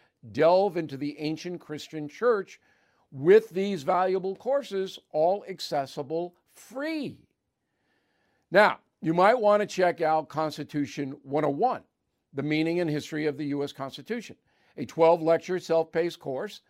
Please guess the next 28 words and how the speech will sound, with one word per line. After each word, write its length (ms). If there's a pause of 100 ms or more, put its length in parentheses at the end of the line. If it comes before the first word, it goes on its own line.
(420)
Gain 260
insights 520
into 180
the 100
Constitution's 720
design, 640 (200)
its 200
challenges 580
during 240
the 100
Civil 300
War, 400 (420)
and 140
its 140
century-long 580
struggles 540
with 200
progressivism 920 (420)
and 160
liberalism. 600 (920)
You 160
can 160
enroll 520
at 180
hillsdale 1400 (220)
dot 420 (320)
E 180
D 220